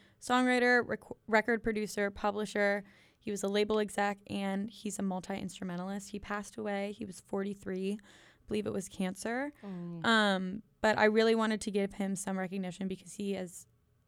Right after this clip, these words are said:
Speaker 1: extensive credits across this entire album. He's produced pretty much every song, helped, like, write almost every song. Um, and he was a very, very close friend of hers and really, really influential across genres, but specifically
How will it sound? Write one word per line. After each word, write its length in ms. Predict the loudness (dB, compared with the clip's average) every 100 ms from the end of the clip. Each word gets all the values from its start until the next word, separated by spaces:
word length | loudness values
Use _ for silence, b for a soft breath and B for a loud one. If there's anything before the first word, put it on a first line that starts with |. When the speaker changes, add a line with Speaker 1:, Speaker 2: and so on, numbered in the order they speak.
| -12
Speaker 1:
extensive 600 | -10 -8 -2 -2 0 -4
credits 420 | 0 0 0 -4
across 320 | -6 -4 -4 -4
this 180 | -6
entire 320 | -6 -2 0 0
album. 320 | 0 0 -2
He's 160 | -4
produced 400 | -4 -4 -4 -6 -4
pretty 140 | -2
much 160 | -2 -6
every 220 | -4 -6
song, 420 | -2 -2 -2 -4 -10 b b b b b
helped, 260 | 0 0 -2 -20 _ _ _
like, 200 | -6 -6 -10
write 320 | 2 6 6 4
almost 300 | -2 -2 0
every 180 | 0 0
song. 440 | -2 -2 -2 -4 -4
Um, 540 | -4 -4 -6 -8 -10 -16 _ -18 0
and 60 |
he 60 | 2
was 120 | 2
a 40 | 0
very, 280 | 4 4 4
very 180 | 2
close 260 | 2 -2 -2
friend 240 | 0 0
of 100 | 0
hers 340 | 2 2 2 0
and 440 | -4 -4 -4 0
really, 300 | 6 6 6
really 320 | 4 2 0
influential 720 | -2 -2 -4 -4 0 0 0 b b b b b _ _ _
across 480 | -8 -2 0 0 -4 -2
genres, 540 | -2 0 0 0 0
but 220 | -2 -4
specifically 760 | -4 -4 -4 -6 -2 2 2 0